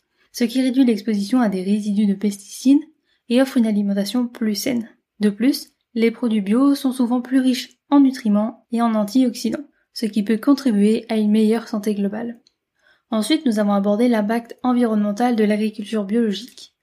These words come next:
Contrairement à l'agriculture conventionnelle, l'agriculture biologique favorise la préservation de la biodiversité,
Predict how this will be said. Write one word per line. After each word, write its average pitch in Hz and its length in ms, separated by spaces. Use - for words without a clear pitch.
Contrairement 285 460
à 254 60
l'agriculture 202 720
conventionnelle, 233 800
l'agriculture 254 560
biologique 226 480
favorise 233 420
la 202 120
préservation 247 680
de 220 80
la 190 140
biodiversité, 220 960